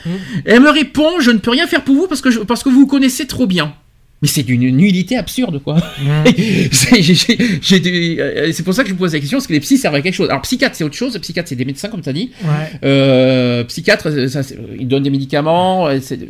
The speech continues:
Speaker 2: après,
Speaker 1: Ils prescrivent, oui, ils prescrivent.
Speaker 2: pres-, prescrivent des médicaments. Après, j'ai remarqué un détail, ça fait, ça fait quand même des années que je, que je vois des psychiatres. J'en ai vu, euh, plusieurs, parce que j'en ai vu à Bordeaux et j'en vois ici.
Speaker 3: Mmh.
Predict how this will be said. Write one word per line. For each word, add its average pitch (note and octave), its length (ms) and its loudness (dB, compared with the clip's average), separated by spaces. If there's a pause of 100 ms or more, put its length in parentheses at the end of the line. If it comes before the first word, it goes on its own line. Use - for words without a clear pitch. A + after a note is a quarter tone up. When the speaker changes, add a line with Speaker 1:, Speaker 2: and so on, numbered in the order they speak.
(160)
Speaker 2:
après, D#3 280 0
Speaker 1:
Ils F#3+ 40 2 (120)
prescrivent, D3+ 360 -4
oui, C#3+ 80 -4
ils C3+ 60 -8
prescrivent. F3+ 440 -4
Speaker 2:
pres-, C#3 260 -8
prescrivent - 280 -2
des F3+ 60 -2
médicaments. F#3 400 -4
Après, B3+ 500 -2 (100)
j'ai D3+ 240 -4
remarqué F#3 300 -4
un G3 80 0
détail, G3 280 -2
ça D3 120 -6
fait, C#3 140 -4 (240)
ça C3 160 -8
fait C#3 160 -6
quand D3 80 -4
même C#3 80 -2
des D3+ 200 -4
années F3+ 220 -2
que D3 120 -6
je, B2 320 -4
que C3 180 -6
je B2 100 -6
vois C3 180 -4
des B2+ 100 -4
psychiatres. D3 380 -6
J'en A2+ 140 -8
ai A#2 80 -4
vu, B2 220 0
euh, G#2 40 -4
plusieurs, C#3 440 -2
parce A#2 140 -10
que A2+ 140 -8
j'en A#2 140 -8
ai A#2+ 80 -4
vu A#2+ 100 -4
à B2 60 -4
Bordeaux C#3 320 -6
et A#2+ 80 -4
j'en A2 140 -8
vois A#2 120 -4
ici. A#2+ 300 0
Speaker 3:
Mmh. B2 60 -2